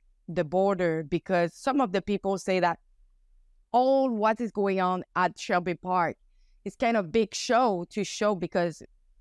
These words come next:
it's just at, at Shelby Park. Like,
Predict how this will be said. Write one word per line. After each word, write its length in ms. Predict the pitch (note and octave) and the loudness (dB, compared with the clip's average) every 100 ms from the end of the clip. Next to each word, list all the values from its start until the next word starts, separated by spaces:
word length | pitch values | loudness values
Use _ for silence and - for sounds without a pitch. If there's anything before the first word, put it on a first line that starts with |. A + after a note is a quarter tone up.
| _ _ - | _ _ -4
it's 140 | A3 | -2
just 180 | C4+ D#4+ | 0 0
at, 140 | D4 - | -2 -2
at 160 | - | -4
Shelby 320 | - G3 G#3 A3+ | 0 0 0 -4
Park. 240 | C3+ - _ _ _ _ - | -6 -14 _ _ _ _ -2
Like, 300 | F#3 - | 0 0